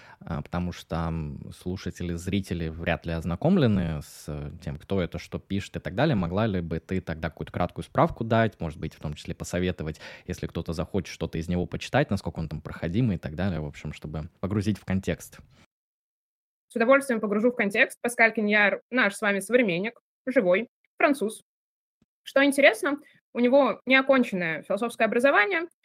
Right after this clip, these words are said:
Speaker 2: причём, э, он мог учиться у потрясающих фигур, э, таких как Левинас, но в итоге он решил вместо академического образования получить образование личное.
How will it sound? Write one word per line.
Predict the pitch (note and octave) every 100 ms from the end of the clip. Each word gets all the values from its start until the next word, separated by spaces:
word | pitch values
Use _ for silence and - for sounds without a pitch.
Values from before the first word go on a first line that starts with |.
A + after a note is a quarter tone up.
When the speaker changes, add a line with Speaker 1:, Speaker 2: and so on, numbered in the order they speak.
| _ _ -
Speaker 2:
причём, | G#3 B3 B3+
э, | A#3+ A3 G3+
он | A#3 A#3+
мог | A#3
учиться | A3+ - A#3+ - F#3+ F#3 E3 F#3+
у | G3
потрясающих | G3 F#3+ A#3 G#3+ -
фигур, | F#3+ F#3 G#3+ G3
э, | F3 E3 E3
таких | F3 A3 G#3
как | F3+ F3+ - - -
Левинас, | F#3+ G#3+ D4+ - - _ _ _ _
но | F#3+ G#3+ A3 G#3
в | F#3+
итоге | A#3+ G#3+ G3 E3+ D#3
он | E3+ G3
решил | F3 G#3 G3+ F3+ D3+
вместо | F#3 F#3 - E3+ D#3
академического | E3 F3+ G3+ - - F3
образования | E3+ F#3 G#3+ B3+ F4 E4+ A3 F#3
получить | E3 E3+ G3+
образование | F3 F3+ F#3 G3 F#3+ G3
личное. | E4 - C#4 A#3